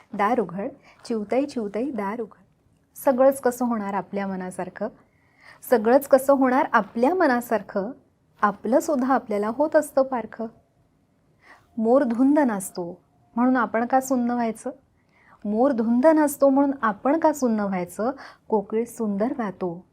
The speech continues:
म्हणून आपण का खिन्न व्हायचं? तुलना करीत बसायचं नसतं गं, प्रत्येकाचं वेगळं नसतं गं. प्रत्येकाच्या आत फुलणारं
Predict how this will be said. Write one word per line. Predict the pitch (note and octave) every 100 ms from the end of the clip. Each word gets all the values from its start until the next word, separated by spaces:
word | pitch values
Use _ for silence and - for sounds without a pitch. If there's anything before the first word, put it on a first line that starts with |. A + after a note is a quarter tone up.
| _ _ -
म्हणून | A3 B3
आपण | A3 G3+ A#3+
का | B3+ A3 C4
खिन्न | - B3+ G3
व्हायचं? | F3+ F3+ F3 F3 - _ _ _ _ _ _ _ _
तुलना | A#3 G#3+ G#3+ G#3+
करीत | G#3 G3+
बसायचं | F#3+ G3 G3+ F#3+ G#3+
नसतं | F#3+ F3 - A#3
गं, | F3+ F3+ _ _ _ _ _ -
प्रत्येकाचं | A#3 A3+ - D4 C#4 C4 - E4
वेगळं | A3+ G#3 G#3
नसतं | F#3 - F#3+ F3
गं. | F#3+ _ _ _ _ - - - -
प्रत्येकाच्या | A#3+ A#3+ _ D#4 D#4 D4+ C#4
आत | B3+ G#3 G3 - _
फुलणारं | - A#3 G3+ G3+